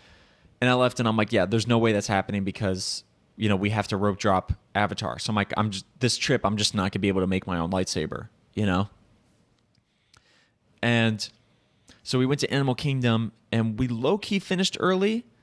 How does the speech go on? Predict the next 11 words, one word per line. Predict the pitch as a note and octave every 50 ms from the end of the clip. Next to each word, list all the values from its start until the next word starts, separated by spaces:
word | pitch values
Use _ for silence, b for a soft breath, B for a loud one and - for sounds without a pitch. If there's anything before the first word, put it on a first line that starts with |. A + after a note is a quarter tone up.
| b b b b _ _ _
I | - B2+
think, | - - F3 E3+ D#3+ D3+ C#3 - - _ _ _ _ _ _ _ _ _ _ _ _ _ _
so | - - - - D3+ C3 B2 -
Hollywood | - C#3+ E3 F#3+ G#3+ G#3+ F#3+ E3 D3
Studios | - - D#3 D#3+ D#3 D3+ C3+ B2+ A#2+ A2+
was | A2+ A#2 A2+ -
closing | - _ - - A#2 B2 B2+ A2+ A#2 A#2+ A2+ G#2+ G#2 G2+ F#2 -
that | - G#2+ G#2 G#2+ - -
day | A2 G#2+ G#2 G#2+ G#2 F#2
at, | F2+ - - F#2+
like, | G#2 G2+ F2+ E2 - - -